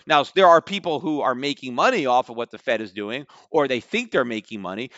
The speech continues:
Now, some people will actually make money because they'll sell before the collapse, or they'll be short, but the vast majority of people are gonna get wiped out.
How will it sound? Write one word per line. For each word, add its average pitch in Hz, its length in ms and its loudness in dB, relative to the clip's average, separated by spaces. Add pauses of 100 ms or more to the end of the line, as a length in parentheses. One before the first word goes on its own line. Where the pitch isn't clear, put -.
Now, 170 120 2
some 233 260 0
people 190 240 -8
will 170 140 -2
actually 170 420 2
make 113 240 -8
money 113 240 -6
because 143 320 -4
they'll 139 160 -2
sell 180 340 2
before 139 360 -6
the 123 100 -6
collapse, 107 540 -2 (180)
or 139 140 -2
they'll 131 160 0
be 123 120 -10
short, 127 480 -2 (220)
but 156 140 -6
the 151 80 -4
vast 185 360 2
majority 139 440 0
of 131 60 -10
people 131 220 -6
are 147 60 -2
gonna 143 160 -6
get 156 160 -4
wiped 175 340 2
out. 196 280 6